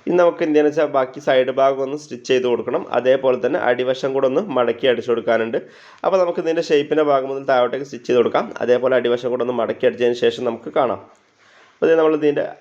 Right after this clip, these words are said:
അടിവശം ഒന്ന് മടക്കി അടിച്ചെടുത്തിട്ടുണ്ട്. അതേപോലെ സൈഡ് ഭാഗം നമ്മൾ ഷേപ്പിൻ്റെ ഭാഗം മുതൽ താഴോട്ടേക്ക് ഫുള്ളായിട്ട് നമ്മൾ സ്റ്റിച്ച് ചെയ്തെടുത്തിട്ടുണ്ട് കണ്ടോ. അപ്പോൾ നല്ല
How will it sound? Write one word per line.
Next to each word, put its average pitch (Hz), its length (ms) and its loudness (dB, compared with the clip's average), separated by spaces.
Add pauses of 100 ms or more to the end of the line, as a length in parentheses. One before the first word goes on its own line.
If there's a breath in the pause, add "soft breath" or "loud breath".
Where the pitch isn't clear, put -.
(120)
അടിവശം 135 380 2
ഒന്ന് 139 180 -2
മടക്കി 120 280 -2
അടിച്ചെടുത്തിട്ടുണ്ട്. 117 560 -4
അതേപോലെ 120 380 -2
സൈഡ് 117 320 0
ഭാഗം 123 280 0
നമ്മൾ 120 160 -4 (540 soft breath)
ഷേപ്പിൻ്റെ 131 460 -2
ഭാഗം 120 300 0
മുതൽ 120 200 -2
താഴോട്ടേക്ക് 113 460 -2
ഫുള്ളായിട്ട് 110 320 0
നമ്മൾ 113 220 2
സ്റ്റിച്ച് 110 240 -10
ചെയ്തെടുത്തിട്ടുണ്ട് 110 640 0
കണ്ടോ. 104 180 -2 (380 loud breath)
അപ്പോൾ - 180 -6
നല്ല 127 320 -2